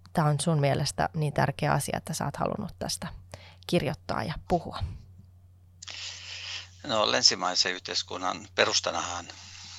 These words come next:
Speaker 2: on, äh, Kristuksen evankeliumin meille viestimä periaate, että kaikki ihmiset on tasa-arvoisia, yhdenvertaisia, jokaisella ihmisellä on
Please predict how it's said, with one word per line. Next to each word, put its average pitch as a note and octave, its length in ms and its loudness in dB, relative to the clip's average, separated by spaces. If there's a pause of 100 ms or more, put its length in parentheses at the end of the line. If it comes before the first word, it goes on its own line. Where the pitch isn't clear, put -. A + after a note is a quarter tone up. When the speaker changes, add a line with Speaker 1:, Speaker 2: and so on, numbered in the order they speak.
(320)
Speaker 2:
on, F#2 360 0
äh, E2+ 120 -2 (1400)
Kristuksen - 640 4
evankeliumin E2+ 920 2 (1000)
meille G2+ 520 4 (560)
viestimä F2 560 4
periaate, F2 600 2
että - 120 -6
kaikki F2 440 0
ihmiset - 420 -2
on F2+ 240 -6 (420)
tasa-arvoisia, F2 1160 2 (640)
yhdenvertaisia, E2+ 1120 4
jokaisella F2 520 2
ihmisellä F2 600 2
on E2 200 -2